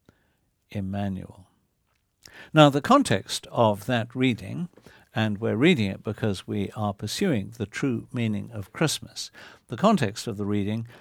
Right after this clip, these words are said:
is we are about seven hundred and fifty, uh, B C. Um, Israel is under the rule of, uh, wicked King Ahaz, who is faithless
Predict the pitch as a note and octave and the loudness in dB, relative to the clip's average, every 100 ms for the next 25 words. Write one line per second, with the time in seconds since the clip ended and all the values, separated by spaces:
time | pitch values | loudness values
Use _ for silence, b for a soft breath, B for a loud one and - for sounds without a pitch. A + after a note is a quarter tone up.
0 | B - A2 G#2 - A#2 G#2 G#2 G2+ A2 | B -4 -2 -2 -2 0 2 2 0 -2
1 | G#2+ - - C3+ A2+ A2+ G2+ G2 G#2+ - | -4 -4 -4 -4 -2 -4 -4 -6 -8 -4
2 | B2 - G2 F#2+ B B B _ A2+ G2 | -4 -4 -8 -8 B B B _ -6 -6
3 | - B2 G#2 - B2 F#3+ A3+ b b b | -4 -2 -2 0 0 0 -2 b b b
4 | _ G#2 G#2 - E3+ D#3 B2 C3 A3 - | _ -6 -6 0 2 2 4 4 2 -2
5 | _ _ _ _ A2+ G2+ G2 G2+ - - | _ _ _ _ -4 -2 -2 -6 -10 -6
6 | B2 A2+ G#2+ G2+ b b b b _ G#2 | -4 -2 0 -2 b b b b _ -4
7 | G2 - B2 A#2+ A2 G#2 - A2 G2+ G2 | -2 -4 0 2 2 -2 -4 -4 -2 -4
8 | G2 - G2+ - C3 D3+ A2 F#2+ - _ | -10 -8 -6 -4 -4 -2 -2 -2 -8 _
9 | - B2+ G#2 - - D3+ A#2+ G2 B2 E3 | -10 -6 -6 -6 0 2 2 0 -2 -2
10 | - - G2 F2+ F#2+ - - D3 C3+ - | -6 -6 -6 -6 -8 -10 0 2 2 0
11 | D3 C#3+ - | -2 -2 -8